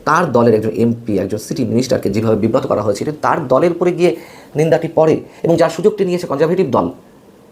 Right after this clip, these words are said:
কেয়ার স্টারমারকে বিব্রত করেছে। এবং একই সঙ্গে যেটি গতকাল আমি আপনাদের সামনে যে রিপোর্টটি কথা বলেছিলাম, ডাউটি স্ট্রিট চেম্বার্স, যে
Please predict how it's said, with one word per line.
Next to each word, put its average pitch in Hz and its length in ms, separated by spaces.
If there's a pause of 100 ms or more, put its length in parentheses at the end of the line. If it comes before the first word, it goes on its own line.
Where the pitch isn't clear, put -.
(640)
কেয়ার 127 160
স্টারমারকে 180 520
বিব্রত 170 260
করেছে। - 420 (640)
এবং 175 220
একই 170 200
সঙ্গে 147 220
যেটি 131 180
গতকাল 123 300
আমি 110 180
আপনাদের 117 220
সামনে 117 160
যে 104 80
রিপোর্টটি - 320
কথা 123 80
বলেছিলাম, - 380 (880)
ডাউটি 127 300
স্ট্রিট 143 320 (200)
চেম্বার্স, 120 540
যে 104 260